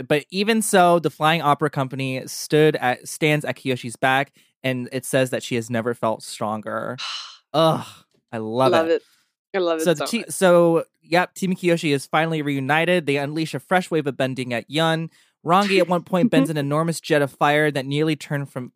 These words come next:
Speaker 1: turns from yellow to white. Vengeance in her heart for what Yun did to her mother.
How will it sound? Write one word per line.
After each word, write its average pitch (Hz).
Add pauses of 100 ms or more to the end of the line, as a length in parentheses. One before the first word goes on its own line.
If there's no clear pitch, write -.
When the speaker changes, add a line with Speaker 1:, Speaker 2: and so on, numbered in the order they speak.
(160)
Speaker 1:
turns 151
from 127
yellow 131
to 139 (120)
white. - (440)
Vengeance 165
in 139
her 139
heart 139
for 135
what 120
Yun 127
did 120
to -
her 117
mother. 113